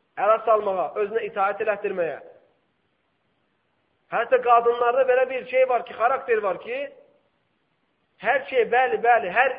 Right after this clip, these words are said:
dediyinə razı olan kişilərdən xoşu gəlmir. Şəxsiyyəti sınıq kişilərdən xoşu gəlmir. Məsələn, qadın nə istəyir? Baş üstə kişi. Hə, öl,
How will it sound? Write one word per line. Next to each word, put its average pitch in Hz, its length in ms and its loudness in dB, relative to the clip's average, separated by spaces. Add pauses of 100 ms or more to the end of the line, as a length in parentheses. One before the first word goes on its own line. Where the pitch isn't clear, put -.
(100)
dediyinə 233 380 0
razı 202 220 -4
olan 226 220 -2
kişilərdən 202 420 -8
xoşu 196 240 -14
gəlmir. 202 320 -12 (1300)
Şəxsiyyəti 233 680 -4
sınıq 240 240 -4
kişilərdən 202 560 -4 (580)
xoşu 180 240 -16
gəlmir. 214 380 -2 (340)
Məsələn, 233 320 -2
qadın 247 320 4
nə 262 100 6 (100)
istəyir? 254 360 -10 (240)
Baş 247 280 4
üstə 202 180 -8
kişi. 175 280 -14 (840)
Hə, 202 120 -6
öl, 285 260 4